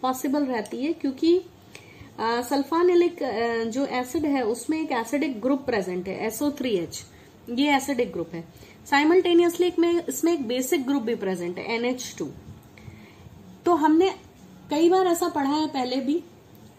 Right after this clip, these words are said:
शायद आपने बॉली-, biomolecules में पढ़ा हो कि alpha amino acids में एक carboxylic सीओएच group होता है, एक एनएच टू होता है। तो जब acidic basic दोनों group होते हैं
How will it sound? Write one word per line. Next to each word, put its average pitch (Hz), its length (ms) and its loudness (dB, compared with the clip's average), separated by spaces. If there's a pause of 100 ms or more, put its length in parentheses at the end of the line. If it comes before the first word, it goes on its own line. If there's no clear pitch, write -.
(260)
शायद 285 220 0
आपने 311 200 0
बॉली-, 247 340 0
biomolecules 294 920 2
में 285 100 -2
पढ़ा 226 200 -2
हो 214 220 0
कि 254 140 -6
alpha 240 340 -2
amino 285 340 2
acids 277 380 -4
में 285 100 0
एक 277 140 -4
carboxylic 240 600 -2
सीओएच 254 420 -4
group 254 200 -6
होता 254 180 -6
है, 262 60 -4
एक 254 60 -10
एनएच 226 340 -4
टू 269 60 -4
होता 240 200 -4
है। 240 60 -6
तो 269 100 -6
जब 262 180 -4
acidic 240 440 -2
basic 247 320 -4
दोनों 233 280 -2
group 277 200 -4
होते 254 200 -4
हैं 311 80 -6